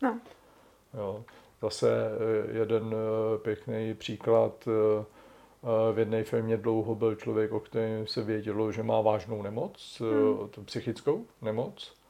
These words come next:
Speaker 2: A ten člověk, eh, prostě občas způsoboval velký problémy s klientama a přesto si ho tam nechávali. A tím důvodem bylo, eh, že, že prostě ho nechtěli poslat na ulici.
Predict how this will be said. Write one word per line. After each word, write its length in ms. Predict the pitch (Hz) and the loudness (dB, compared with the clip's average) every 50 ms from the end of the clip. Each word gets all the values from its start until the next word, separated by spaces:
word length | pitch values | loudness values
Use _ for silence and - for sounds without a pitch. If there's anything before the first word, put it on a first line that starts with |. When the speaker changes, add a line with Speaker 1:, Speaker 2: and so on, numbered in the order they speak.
| - - - - - - - _ _ _ _ - | -20 -20 -20 -20 -20 -20 -20 _ _ _ _ -2
Speaker 2:
A 100 | 113 107 107 107 107 107 107 107 107 107 110 107 107 107 110 104 | 0 2 4 6 6 6 6 4 4 4 4 4 4 2 2 0
ten 180 | - 117 113 110 | 0 -2 -2 -2
člověk, 680 | - - - 110 107 107 110 110 110 107 107 - - - | -2 0 2 2 4 4 4 4 4 2 0 -4 -12 -8
eh, 320 | 120 113 110 107 107 101 95 | -4 -2 2 2 2 0 -2
prostě 280 | - - - - - - | -6 -16 -10 -8 -4 -2
občas 420 | - 120 117 - - - 117 104 | -2 -2 -2 -2 -2 -2 -2 -2
způsoboval 840 | - - - 117 110 - - 127 113 104 110 107 107 110 110 107 104 107 | -4 -6 -10 -12 -12 -8 -6 -4 -2 0 2 4 6 6 6 6 4 4
velký 280 | 110 107 - - 120 | 2 0 0 -2 -4
problémy 480 | 107 120 113 104 101 110 110 107 110 107 | -2 -2 0 0 2 0 0 0 -2 -6
s 40 | - | -6
klientama 600 | - 113 107 104 107 104 101 117 120 120 131 127 - | -2 -2 0 0 0 -2 -2 -4 -2 -2 -2 -2 -4
a 60 | 117 | -6
přesto 360 | - - 110 - - - 107 | -8 -8 -10 -8 -6 -6 -6
si 120 | 101 - - | -6 -4 -4
ho 80 | 110 | -4
tam 180 | 107 113 110 107 | -2 -2 -4 -4
nechávali. 600 | 104 101 - 113 107 104 101 101 104 101 104 104 - - - - - - | -4 -6 -4 -2 -2 0 0 0 0 0 -2 -4 -6 -12 -16 -14 -10 -8
A 60 | 113 | -8
tím 260 | - - 120 113 104 | -4 -4 -4 -2 0
důvodem 580 | 110 113 110 107 110 110 104 107 104 104 104 95 | 0 0 0 0 0 2 2 2 2 2 0 -2
bylo, 520 | 107 101 101 104 104 104 104 101 101 - - - - - - - - - - - - - _ - | -2 0 2 2 4 4 2 0 0 -4 -10 -20 -20 -20 -20 -20 -20 -20 -20 -20 -20 -20 _ -12
eh, 40 | 123 113 107 107 107 107 107 104 104 101 | -8 -6 -4 -4 -2 -2 -2 -4 -4 -6
že, 420 | 104 104 110 107 107 104 104 - - - | -6 -4 -2 0 0 0 -2 -6 -10 -12
že 140 | 110 107 | -14 -14
prostě 340 | 98 - 113 101 - - - | -10 -8 -8 -8 -6 -6 -6
ho 60 | 117 | -4
nechtěli 320 | 107 101 - - 117 113 107 | -4 -6 -6 -4 -4 -2 -2
poslat 280 | 110 107 - - 110 104 | -4 -6 -4 -2 -2 -2
na 60 | 104 | -2
ulici. 360 | 95 92 92 87 - - - | -4 -6 -8 -12 -14 -16 -20